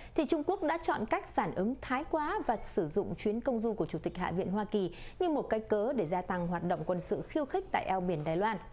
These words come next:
Kirby xác nhận rằng Bộ trưởng Quốc phòng Hoa Kỳ là Lloyd Austin đã điều động hàng không mẫu hạm U S S Ronald Reagan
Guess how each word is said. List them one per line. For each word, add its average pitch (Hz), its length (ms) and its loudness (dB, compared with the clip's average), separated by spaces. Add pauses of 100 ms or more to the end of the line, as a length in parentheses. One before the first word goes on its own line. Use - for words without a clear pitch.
(460)
Kirby 330 420 2
xác 415 140 2
nhận 226 220 2
rằng 214 220 2
Bộ 170 120 2
trưởng 175 400 0
Quốc 339 120 2 (100)
phòng 233 200 4
Hoa 226 140 2
Kỳ 214 300 0 (160)
là 190 120 4
Lloyd 196 300 2
Austin 220 440 0 (240)
đã 247 120 2
điều 302 180 2
động 190 220 2
hàng 190 240 0
không 220 300 0
mẫu 202 160 2
hạm 262 260 0 (100)
U 208 280 2 (220)
S - 80 -8
S 294 160 2 (480)
Ronald 226 680 2 (200)
Reagan 214 500 2